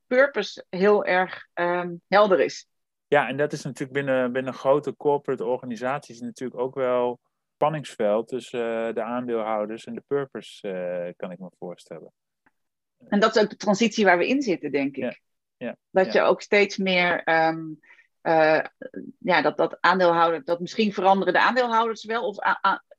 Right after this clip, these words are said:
Speaker 1: zeg maar dat je andere aandeelhouders krijgt, maar je ziet natuurlijk ook dat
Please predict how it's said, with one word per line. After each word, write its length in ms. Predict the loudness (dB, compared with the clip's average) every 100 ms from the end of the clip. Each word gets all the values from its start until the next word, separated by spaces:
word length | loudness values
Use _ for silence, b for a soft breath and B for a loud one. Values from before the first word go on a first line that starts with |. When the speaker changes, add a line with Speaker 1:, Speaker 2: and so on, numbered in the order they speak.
| _
Speaker 1:
zeg 240 | -6 -2
maar 100 | 0
dat 120 | 2
je 60 | 4
andere 280 | 4 6 4
aandeelhouders 600 | 4 2 -2 -2 -4 -12
krijgt, 380 | -6 -6 -6 -6
maar 220 | -2 0
je 100 | -2
ziet 180 | -6 -8
natuurlijk 320 | -6 -6 -4 0
ook 200 | 0 2
dat 200 | -2